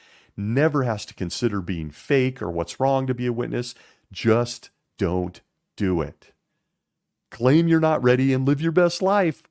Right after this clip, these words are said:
without the risk or pain of shunning from the people you love. I have an entire episode on this in the past. Baptism, it's a trap, and it is.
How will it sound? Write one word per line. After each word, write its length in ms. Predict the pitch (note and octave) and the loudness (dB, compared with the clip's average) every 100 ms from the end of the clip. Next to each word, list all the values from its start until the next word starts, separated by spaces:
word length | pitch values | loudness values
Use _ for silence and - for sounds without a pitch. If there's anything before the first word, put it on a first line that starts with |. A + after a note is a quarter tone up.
| - | -4
without 600 | A2+ - _ F#2+ G2+ G2 _ | -4 -4 _ 0 0 -4 _
the 100 | - | -4
risk 480 | A2+ G2 F#2 F2+ - | -2 0 0 0 -10
or 200 | D#2+ G2 | -4 -4
pain 360 | F#2 F2+ D#2 D#2+ | -4 -8 -6 -6
of 120 | D#2 | -8
shunning 580 | - A#2+ A2 F2 E2 E2 _ _ _ | -6 -4 -4 -4 -6 -12 _ _ _
from 140 | - G2+ | -2 0
the 80 | |
people 280 | F#2+ E3 F#2 | 0 -2 -4
you 140 | E2 F#2+ | -6 -4
love. 420 | G#2+ A2+ F#2+ _ _ - | -2 -2 -4 _ _ -10
I 80 | F#2+ | -6
have 140 | F2 | -4
an 80 | D#2 | -4
entire 540 | D2 - - B2 B2 | -8 -10 -4 -2 0
episode 420 | G2+ F2+ - F#2+ | -2 -6 -8 -4
on 100 | E2+ D#2+ | -4 -4
this 160 | D#2+ | -8
in 80 | F#2 | -8
the 80 | E2 | -8
past. 480 | - D#2+ D2 - - _ _ _ | -6 -6 -6 -14 -20 _ _ _
Baptism, 600 | G#2 F#2+ - G#2 F#2+ F#2+ - | 0 0 -2 -4 -4 -8 -6
it's 160 | G2+ | -6
a 40 | F2+ | -6
trap, 500 | - F2 C#2+ C2+ - _ _ _ | -4 -2 -2 -6 -18 _ _ _
and 140 | F#2 | -4
it 120 | F2 | -2
is. 380 | E2 D2 - - | -2 -4 -8 -14